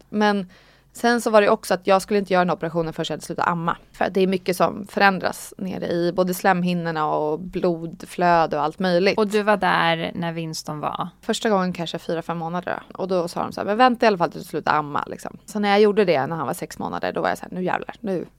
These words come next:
Speaker 1: nu bokar vi in
Speaker 2: Och då
Speaker 1: den här
Speaker 2: hade
Speaker 1: tiden."
Speaker 2: du tänkt på det mycket under den här tiden?
Speaker 1: Jättemycket.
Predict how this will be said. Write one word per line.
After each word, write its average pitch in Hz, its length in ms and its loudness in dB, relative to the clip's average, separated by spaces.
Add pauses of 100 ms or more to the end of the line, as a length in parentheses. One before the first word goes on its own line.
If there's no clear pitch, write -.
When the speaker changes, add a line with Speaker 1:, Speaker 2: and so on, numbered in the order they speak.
(140)
Speaker 1:
nu 220 260 0
bokar - 340 -6
vi 165 60 -2
in 185 60 0
Speaker 2:
Och 196 60 2
då 233 80 6
Speaker 1:
den 233 60 8
här 269 60 8
Speaker 2:
hade 220 140 4
Speaker 1:
tiden." - 160 2
Speaker 2:
du - 40 -4
tänkt 208 320 -2
på 165 120 -6
det 127 140 -6
mycket 175 240 -8
under 175 200 -4
den 160 60 -8
här 170 120 -10
tiden? 220 200 2
Speaker 1:
Jättemycket. 190 580 0